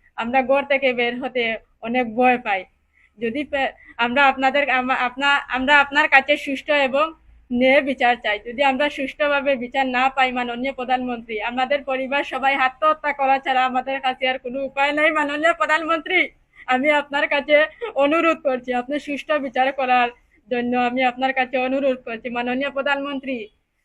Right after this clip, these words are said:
আপনার কাছে, আপনি হচ্ছেন এই দেশের একজন জননেত্রী মা, আপনি আমাদেরকে একটি আশ্রয়হীন করে দিয়েছেন। আমরা নিরীহই মানুষ, মাননীয় প্রধানমন্ত্রী, আমরা এক বেলা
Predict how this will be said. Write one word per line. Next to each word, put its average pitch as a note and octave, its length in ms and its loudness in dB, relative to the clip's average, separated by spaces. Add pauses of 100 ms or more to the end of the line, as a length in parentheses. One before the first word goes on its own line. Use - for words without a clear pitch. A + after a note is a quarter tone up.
(180)
আপনার C4 360 0
কাছে, D4 320 2 (580)
আপনি B3 300 -2
হচ্ছেন D#4 320 4
এই D4 200 4
দেশের C#4 360 4 (300)
একজন B3+ 260 0
জননেত্রী C#4 540 0 (100)
মা, A#3+ 140 2 (340)
আপনি B3 280 -2 (140)
আমাদেরকে C#4 440 2 (100)
একটি B3+ 200 -4
আশ্রয়হীন C#4+ 600 2
করে B3 220 0
দিয়েছেন। B3 240 -4
আমরা B3+ 220 -2
নিরীহই D#4 520 2
মানুষ, C#4+ 340 4
মাননীয় C#4+ 400 -2
প্রধানমন্ত্রী, D4 640 -2 (640)
আমরা C4+ 180 4 (180)
এক C#4+ 140 2
বেলা D#4 220 4